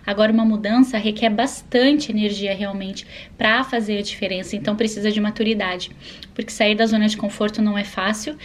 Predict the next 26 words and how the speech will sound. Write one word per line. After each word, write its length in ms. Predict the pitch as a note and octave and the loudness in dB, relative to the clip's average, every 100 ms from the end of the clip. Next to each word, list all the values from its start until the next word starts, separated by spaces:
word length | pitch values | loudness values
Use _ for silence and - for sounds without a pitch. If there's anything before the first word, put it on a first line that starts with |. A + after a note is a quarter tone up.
| - - | -16 -4
mas 160 | G#3+ G#3 | -2 0
é 120 | G3+ | 0
libertador 880 | A3 D4+ D4 B3+ B3+ B3 G3+ F#3+ - - - | 0 2 2 0 0 -4 -2 -8 -10 -18 -20
quando 280 | - G3+ G#3 | -8 -4 -4
você 240 | G3+ G#3 A3 | -4 -6 -6
consegue 420 | G#3 G#3+ G3 G3+ | -6 0 0 0
olhar 420 | G3 F#3+ G#3+ C#4 | -2 2 2 2
pra 140 | C4 | -2
si, 480 | A3 - - G3+ A3 G#3+ - - - | -2 -6 -6 -2 -4 -4 -16 -20 -4
olhar 400 | A3+ G#3 G#3 A3+ | 0 2 4 2
pra 140 | B3 C4+ | 0 -4
trás, 680 | C4+ F#3+ F#3 G3 - - - - - - G#3+ | -2 -4 -4 -8 -12 -18 -20 -20 -20 -8 -4
é, 280 | G3+ G3 G3+ | -2 -4 0
e 160 | A3+ | 2
olhar 240 | A3 G#3+ G#3 | 6 6 4
o 40 | |
caminho 380 | G#3 A3 G#3 G#3+ | 2 2 4 2
que 120 | A3 | 0
você 240 | G3+ G#3 G#3+ | -4 -4 -2
trilhou 360 | G#3 F#3+ F#3+ | -2 -2 -4
e, 60 | G3 | -6
"Caramba, 460 | G#3+ G#3+ G3+ G3 | -2 0 0 -2
eu 100 | G3 | -4
andei 240 | G3 G3 G3 | -4 -4 -6
isso 220 | - A3 | -8 -10
tudo, 500 | - B3 A#3+ D4+ | -2 0 2 0